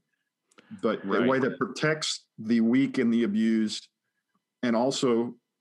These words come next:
Speaker 1: a truth culture has to care about truth. And that means truth about me too, as a church leader.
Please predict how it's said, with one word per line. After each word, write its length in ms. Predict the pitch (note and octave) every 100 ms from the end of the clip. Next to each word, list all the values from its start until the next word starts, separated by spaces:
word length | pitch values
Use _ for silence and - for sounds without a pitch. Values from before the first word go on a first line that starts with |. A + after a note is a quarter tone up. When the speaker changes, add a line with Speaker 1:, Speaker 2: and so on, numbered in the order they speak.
| _
Speaker 1:
a 60 | G#2+
truth 300 | - F3 E3
culture 420 | - G#2+ G2+ B2
has 260 | B2 E2+ -
to 60 | -
care 240 | - A2
about 260 | G#2+ G#2+ -
truth. 540 | - F3 B2 G#2+ - _ _ _ -
And 80 | A2
that 140 | B2+
means 220 | B2 A2+
truth 280 | - C3 A#2+
about 260 | G#2+ G#2+ G#2+
me 200 | C3+ B2+
too, 280 | - C#3+ F#2
as 120 | E2
a 180 | F2 E2
church 300 | - B2 -
leader. 260 | C#2+ -